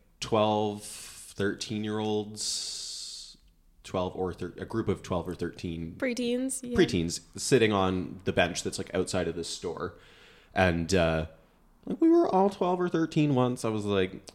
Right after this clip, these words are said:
Speaker 1: "Live your lives, leave me alone." <laughs> That's all I want. And then they start, like, when I walked, so I walked by them to walk into the store, and they were like, "Hey, Kyle," and, like,
Speaker 2: <laughs>
Speaker 1: at me, at me, at me.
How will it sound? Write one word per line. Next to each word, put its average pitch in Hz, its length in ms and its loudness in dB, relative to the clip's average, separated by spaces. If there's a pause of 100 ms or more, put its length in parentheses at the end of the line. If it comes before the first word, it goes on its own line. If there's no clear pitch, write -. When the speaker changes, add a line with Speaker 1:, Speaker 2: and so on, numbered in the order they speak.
Speaker 1:
"Live 104 120 0
your 143 100 0
lives, 120 440 -2 (280)
leave 92 180 0
me 92 80 4
alone." 80 320 -4 (160)
<laughs> - 180 -16
That's - 640 -2 (120)
all 104 140 6
I 95 60 4
want. 80 340 -2 (340)
And 143 160 8
then 147 320 6 (380)
they 151 640 6 (1600)
start, - 540 6 (140)
like, 95 220 6
when 139 100 8
I 139 80 12
walked, 131 420 10
so 147 120 4
I 131 60 10
walked 147 340 8
by 113 160 10
them 107 120 6
to 95 60 6
walk 95 280 6
into 101 140 2
the 90 80 -2
store, 85 240 0
and 82 80 0
they 87 40 -2
were 85 100 -2
like, - 300 -4 (160)
"Hey, 151 220 6
Kyle," 190 840 10
and, 104 240 -2
like, 92 180 0
Speaker 2:
<laughs> - 180 12
Speaker 1:
at 123 200 12
me, 95 320 -2 (240)
at 147 180 12
me, 101 240 2 (920)
at 151 160 12
me. 95 260 0